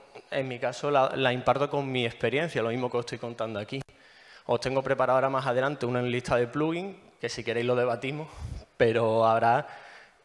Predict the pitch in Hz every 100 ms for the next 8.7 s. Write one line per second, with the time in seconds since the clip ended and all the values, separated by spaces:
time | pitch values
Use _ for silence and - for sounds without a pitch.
0 | _ _ - 147 131 120 117 117 - 143
1 | 156 190 - - 151 143 135 143 143 139
2 | 139 147 131 117 143 143 - 113 123 120
3 | 120 117 107 - 113 - - - - _
4 | _ _ _ _ - _ - - - -
5 | - - - 117 - 127 139 - - -
6 | 147 131 123 - 135 131 127 135 135 131
7 | 123 - 104 - - - - _ - 131
8 | 120 120 123 120 113 -